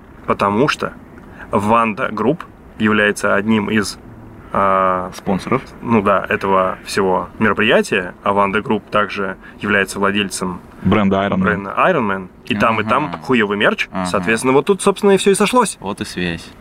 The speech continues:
Speaker 1: Да.
Speaker 2: Ну.
Speaker 3: Э, я, честно говоря, вот, э, тут, э, надо бы погрузиться в этот вопрос чуть глубже, просто чтобы понимать, э, почему мерч такого низкого качества вот у таких, э, скажем так, больших,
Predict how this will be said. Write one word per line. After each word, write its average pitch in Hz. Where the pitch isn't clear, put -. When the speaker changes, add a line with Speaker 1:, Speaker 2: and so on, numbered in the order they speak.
Speaker 1:
Да. 95
Speaker 2:
Ну. 151
Speaker 3:
Э, 117
я, 123
честно 147
говоря, 139
вот, 113
э, 117
тут, 123
э, -
надо 101
бы 123
погрузиться 135
в 104
этот 110
вопрос 110
чуть 104
глубже, 123
просто -
чтобы -
понимать, 117
э, 104
почему 123
мерч 110
такого 95
низкого 101
качества 90
вот 92
у 92
таких, -
э, 95
скажем 92
так, 90
больших, 98